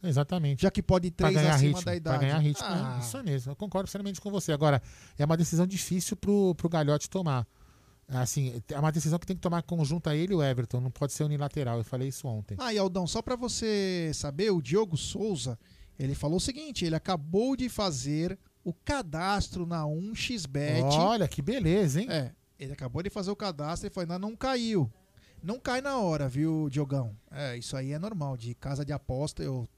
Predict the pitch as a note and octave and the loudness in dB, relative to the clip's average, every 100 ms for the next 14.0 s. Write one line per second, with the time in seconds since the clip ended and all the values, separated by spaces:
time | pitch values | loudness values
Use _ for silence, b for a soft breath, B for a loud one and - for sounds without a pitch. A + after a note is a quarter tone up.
0 | _ - C3+ - C#3+ - D#3 C#3 A#2 - | _ -10 -10 -8 -8 -6 -4 -4 -6 -10
1 | A2 G2 A2 B2+ C#3+ C#3 E3 D#3 B2 D3 | -10 -8 -6 -2 0 2 0 0 -2 -2
2 | E3 F#3+ - b b _ D#3 F#3 G#3 A3 | 0 -2 -4 b b _ 0 0 0 -6
3 | A#3 B3 F3 C#3+ B2+ - G#3 A#3+ B3 - | -6 -4 -2 -2 0 0 0 -4 -4 -4
4 | G3 D#3+ E3+ - G3 A#3 A3 G#3 E3+ E3 | -4 -4 -6 -6 -4 -2 -2 -2 -4 -2
5 | G3 - b b b G#3 A#3 A3+ A#3 A3+ | -2 -4 b b b -4 -2 -2 -4 -4
6 | - A3 G3+ G3+ G3 - A3+ G#3+ F#3 G3 | -4 -2 -4 -2 -2 -2 -4 0 0 2
7 | F#3+ E3+ C#3+ C#3 C3+ B2+ A#2+ b b F3+ | 2 0 0 -2 0 -2 -4 b b -4
8 | G3 F3 E3 D3 C#3+ C#3+ C#3+ C#3 C#3+ C3+ | -4 -4 -6 -6 -6 -4 -4 -6 -6 -2
9 | F3 - F3+ E3 - F3 - - E3+ E3 | -2 0 -2 -4 -2 -4 -4 0 0 0
10 | D3 F3 G3+ C3+ C#3 E3+ F3+ E3+ b b | -2 -2 -2 -2 -2 -2 -2 -4 b b
11 | - - G#3 G3+ F#3+ - G3 - A3 G3+ | -12 -6 -4 -4 -6 -6 -8 -8 -10 -6
12 | C#3 D3+ D#3+ F#3+ - _ - C#3+ F#3+ - | -2 -2 -4 -8 -10 _ -2 0 -2 -8
13 | _ _ _ _ - - A3 A#3+ G#3+ | _ _ _ _ -4 -2 -2 -2 -4